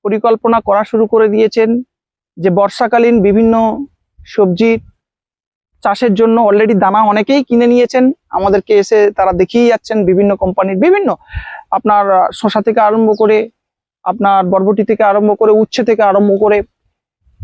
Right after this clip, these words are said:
লঙ্কা থেকে আরম্ভ করে সমস্ত কিছুর আপনারা already দানা কিনে নিয়েছেন। অনেকে আবার পটিংও শুরু করে দিয়েছেন, পটিংয়ে দানা রোপণও শুরু করে দিয়েছেন। তারা আসেন আমাদের অফিসে পরামর্শের জন্য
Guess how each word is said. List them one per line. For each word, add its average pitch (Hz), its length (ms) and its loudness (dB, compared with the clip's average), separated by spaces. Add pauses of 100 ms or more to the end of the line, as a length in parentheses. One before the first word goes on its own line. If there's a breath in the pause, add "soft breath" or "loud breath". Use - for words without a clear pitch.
(220)
লঙ্কা 208 300 0
থেকে 240 200 -4
আরম্ভ 214 300 0
করে 233 120 2
সমস্ত 339 420 -2
কিছুর 269 320 0
আপনারা 233 380 0
already 214 320 0
দানা 196 220 0
কিনে 240 220 0
নিয়েছেন। 240 340 0
অনেকে 247 340 0
আবার 285 240 0
পটিংও 320 340 0
শুরু 311 220 -2
করে 311 160 0
দিয়েছেন, 311 360 0
পটিংয়ে 262 460 0 (600 soft breath)
দানা 208 200 0
রোপণও 233 320 0
শুরু 226 220 0
করে 226 200 2
দিয়েছেন। 208 420 0 (1120)
তারা 220 320 2
আসেন 254 260 -2
আমাদের 214 300 0
অফিসে 202 340 -2
পরামর্শের 202 560 0
জন্য 214 380 0